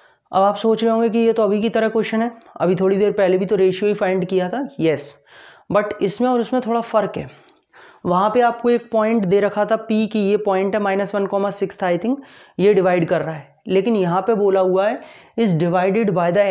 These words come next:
x axis। और अगर मैं बात करूँ कि उसमें और इसमें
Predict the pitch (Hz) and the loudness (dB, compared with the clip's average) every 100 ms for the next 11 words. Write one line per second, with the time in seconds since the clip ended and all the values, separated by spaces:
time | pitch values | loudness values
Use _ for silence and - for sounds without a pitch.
0 | 170 - 160 160 - 156 151 _ _ - | 0 -4 -8 -8 -8 -8 -8 _ _ -2
1 | 202 - - 196 220 220 208 190 196 196 | 0 2 0 2 2 0 2 0 0 -2
2 | 196 202 220 170 170 - 214 226 185 - | -2 0 -2 -2 -4 -2 -2 0 -2 -2
3 | 196 208 | -4 -4